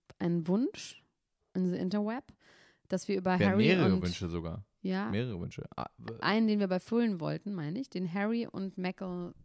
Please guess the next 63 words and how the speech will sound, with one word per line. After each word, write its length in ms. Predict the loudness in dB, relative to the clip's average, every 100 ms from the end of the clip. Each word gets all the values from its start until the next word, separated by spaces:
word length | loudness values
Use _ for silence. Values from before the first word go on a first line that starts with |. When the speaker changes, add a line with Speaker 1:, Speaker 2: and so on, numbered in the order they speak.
| -6
Speaker 2:
Ja, 260 | -4 -4 -8 -2
Meghan 320 | 2 4 6
Markle. 580 | 8 8 6 2 0 0
Speaker 1:
Ja, 200 | 2 4 4
aber 160 | 0
ich 80 | -2
Speaker 2:
The 40 |
Speaker 1:
find 240 | 2 4 6
Speaker 2:
famous 100 | 4 4 2
Speaker 1:
die, 40 |
ich, 100 | 0
tut 80 | 0
mir 80 | 2
Speaker 2:
actress. 80 | 2
Speaker 1:
leid, 200 | 0 -2
ich 120 | -4
kann 140 | 0
dazu 220 | 0 0
irgendwie 180 | -2 0
nicht 100 | 0
so 120 | 0 -4
wirklich 180 | -6 -4
viel 160 | -2
sagen, 300 | -2 -2 0
weil 120 | 2 4
ich 20 |
Speaker 2:
Ich, 100 | 2
Speaker 1:
find's 140 | 0 -2
Speaker 2:
ich 40 | -2
Speaker 1:
einfach 120 | 2
Speaker 2:
kann 140 | 4
dazu 220 | 6 6 4
was 80 |
Speaker 1:
langweilig. 80 | 6
Speaker 2:
sagen. 200 | 4 2
Ich 100 | 2
möchte 240 | 2 2 2
jetzt 200 | 0 2
das, 140 | 2
Speaker 1:
Ja. 140 | 2 2
Speaker 2:
ich 100 | 0
möchte 240 | -2 0
das, 220 | -2 0
was 160 | -2 -2
ich 120 | -2
letztes 380 | 0 0 -4 -4
Mal, 400 | -2 0 -2 -4
äh, 160 | -4 0
nicht 220 | 2 0
gesagt 360 | -2 -2 -6 -4
habe, 180 | -4 -4
ich 120 | -4
habe 100 | -4
das 140 | -4 -2
hier 160 | -4 -4
extra 200 | -2 2
nochmal 300 | 2 2 2
rauskopiert. 840 | 2 2 2 -4 -4 -6 -4 -4
Und 160 | -4 -4
zwar 420 | 2 4 4 2
<laughs> 40 |
das 160 | -2 2
Verwandtschaftsverhältnis 1000 | 2 6 6 8 4 6 2 2 -2